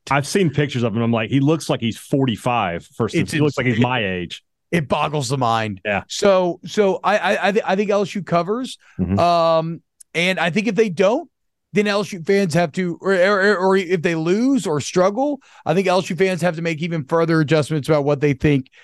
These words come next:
Speaker 2: this season could be. 'Cause losing to Florida State doesn't make me think that you're a bad team. It just makes me think, okay, maybe you're not championship caliber.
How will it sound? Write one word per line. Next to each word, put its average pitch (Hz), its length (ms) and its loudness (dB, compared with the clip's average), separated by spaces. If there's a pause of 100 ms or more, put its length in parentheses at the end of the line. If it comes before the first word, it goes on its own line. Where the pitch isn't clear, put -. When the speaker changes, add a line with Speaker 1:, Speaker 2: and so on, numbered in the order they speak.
(140)
Speaker 2:
this 147 240 2
season 151 300 -2
could 131 160 -4
be. 139 200 0 (220)
'Cause 202 260 0
losing 339 420 4
to 320 60 0
Florida 233 280 2
State 220 300 0
doesn't 180 220 -2
make 180 140 -4
me 175 140 0
think 170 280 0
that 160 200 0
you're 165 340 0
a 147 100 0
bad 226 400 2
team. 120 380 -4 (220)
It 214 100 2
just 202 180 0
makes 220 200 2
me 196 80 0
think, 190 160 4
okay, 185 180 2
maybe 185 240 -2
you're 185 80 -2
not 160 200 0
championship 151 540 -2
caliber. 147 600 -4